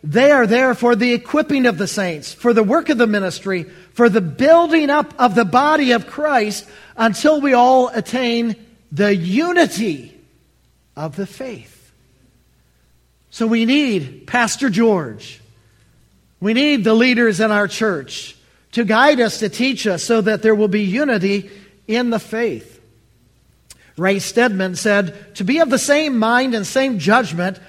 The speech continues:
does not mean that everybody has to think alike. With all the differences among us, it's impossible to get people to think alike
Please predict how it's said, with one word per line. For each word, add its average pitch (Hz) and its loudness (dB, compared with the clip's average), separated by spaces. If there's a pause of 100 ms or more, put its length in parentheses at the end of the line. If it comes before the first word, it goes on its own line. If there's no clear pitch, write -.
(120)
does 202 -2
not 240 2
mean 247 0
that 220 0
everybody 214 2
has 190 -4
to 233 -4
think 247 -4
alike. 175 -2 (840)
With 185 -2
all 302 6
the 277 2
differences 262 -2
among 240 2
us, 196 -2
it's 214 -6
impossible 214 -2
to 190 -2
get 214 -4
people 220 -2
to 214 -4
think 226 -6
alike 208 -2